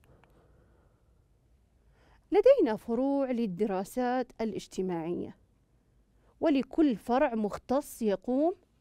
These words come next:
بدراسته. نماذج من فروع الدراسات الاجتماعية: التاريخ،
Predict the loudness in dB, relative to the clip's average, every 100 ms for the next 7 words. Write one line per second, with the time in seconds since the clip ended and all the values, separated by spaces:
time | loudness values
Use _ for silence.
0 | -4 0 0 0 -8 -18 -20 -20 _ _
1 | _ _ _ _ _ _ _ _ _ _
2 | _ _ _ _ _ _ _ _ _ _
3 | -20 -8 0 2 4 2 0 0 -2 -2
4 | 0 0 0 0 0 0 -2 -4 -4 -6
5 | -6 -2 -2 0 -2 -2 -2 -4 -10 -20
6 | -20 _ _ _ _ _ _ _ -4 -4
7 | -2 -2 0 2 0 -2